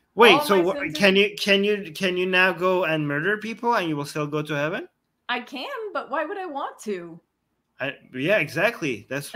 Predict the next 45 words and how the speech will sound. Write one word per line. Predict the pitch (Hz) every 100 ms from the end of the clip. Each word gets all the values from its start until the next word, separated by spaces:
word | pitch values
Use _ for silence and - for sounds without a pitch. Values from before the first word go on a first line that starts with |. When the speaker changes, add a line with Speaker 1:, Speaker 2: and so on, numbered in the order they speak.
| 220
Speaker 1:
my | 135 131
point. | - 180
Speaker 2:
<laughs> | 135 139
Speaker 1:
I, | 147 147 143
I |
don't | 202
want | 175 135
to | 123
kill | - -
people | - 151 151 180
either. | 196 110 - - - 202
But, | 196
like, | 190 190 - _ - - - - - - -
but | 190 170 -
Speaker 2:
<laughs> | 185
Speaker 1:
that's | 233 -
my, | 214 220 220
this | 185 226 269
is | 233
my | 220
problem | 208 202 208 202 196
with | 190
religion, | 175 180 269 330 339 135 -
right? | 143 185 247 - _ _ - 147
The | 196
people | - 285 311 294 208
not, | 196 226 269 208
like, | 190 180
people | - 381 - 370
are | 180 190
told | - 262 233 170
that | 165
Christianity | - 170 - 180 226 240 240 170
is | 151
about | 156 156 151 -
justice, | 196 233 - 120 - -
right? | 131 208 - - _ -
It's | 147
about | 170 165 156
Speaker 2:
Yeah. | -
Speaker 1:
people | 196 208 185
who | 170
do | 170 175
evil | 185 175 165
things | 170 190 180 170